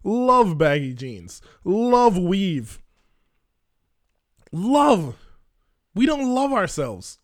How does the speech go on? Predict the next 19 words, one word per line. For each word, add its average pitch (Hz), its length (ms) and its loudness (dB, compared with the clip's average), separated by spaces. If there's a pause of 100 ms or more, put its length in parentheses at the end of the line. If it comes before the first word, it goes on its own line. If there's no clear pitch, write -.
or 254 440 2
our 226 300 4
people. 247 520 -2 (2750)
We 247 220 4
love 233 300 4
other 214 320 2
races 202 460 0
more 185 180 -2
than 175 160 -4
we 170 120 -2
love 170 320 0
ourselves. 151 840 -6 (300)
And 190 80 -4
we 220 100 -2
constantly 214 720 -4
try 175 220 -4
to 170 100 -6
change 202 320 -8
ourselves. 101 540 -12